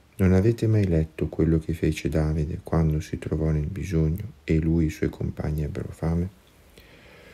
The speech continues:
Sotto il sommo sacerdote Abiatar entrò nella casa di Dio e mangiò i pani dell'offerta, che non è lecito mangiare se non i sacerdoti,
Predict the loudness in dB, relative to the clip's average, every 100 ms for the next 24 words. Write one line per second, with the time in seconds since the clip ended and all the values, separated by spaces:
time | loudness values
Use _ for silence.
0 | -20 -20 -20 -20 -16 -4 4 4 4 -2
1 | -2 0 2 4 2 2 -2 -2 -2 -2
2 | 0 2 2 -2 -4 -2 -2 0 0 0
3 | -2 -4 -4 -6 0 0 0 0 2 2
4 | 0 -2 -2 -2 -2 -4 -6 -6 -2 0
5 | 0 -2 -8 -2 0 0 0 -2 -2 -2
6 | -2 -2 -2 -4 -6 -6 -6 -8 -16 -20
7 | _ _ _ _ _ _ _ _ -2 2
8 | 2 4 4 2 -2 -8 -6 -4 0 0
9 | 2 0 -2 -2 0 2 2 0 -2 -6
10 | -6 -10 -6 -8 -8 -16 -18